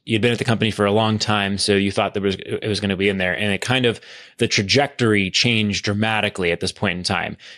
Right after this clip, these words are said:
The end outcome would have been, you know, a, a, a multi-million dollar pension benefit. You know, if you were to consider that an asset, um, it'd be worth millions of dollars at that, uh, as a stable income stream. And then it dropped by eighty percent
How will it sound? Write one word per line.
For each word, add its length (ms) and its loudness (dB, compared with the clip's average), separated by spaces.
The 120 2
end 160 4
outcome 460 2
would 100 4
have 80 2
been, 320 0
you 100 0
know, 160 2
a, 280 2
a, 360 2
a 60 0
multi-million 720 4
dollar 360 2
pension 440 2
benefit. 520 -2
You 80 -2
know, 120 2
if 100 -2
you 60 4
were 80 6
to 80 0
consider 360 0
that 160 2
an 80 -2
asset, 480 0
um, 240 0
it'd 120 2
be 80 0
worth 180 -2
millions 320 2
of 60 -2
dollars 520 0
at 120 -2
that, 240 -4
uh, 460 0
as 160 -2
a 60 0
stable 360 0
income 260 -2
stream. 300 -4
And 180 2
then 100 6
it 120 0
dropped 360 0
by 380 0
eighty 340 4
percent 640 -2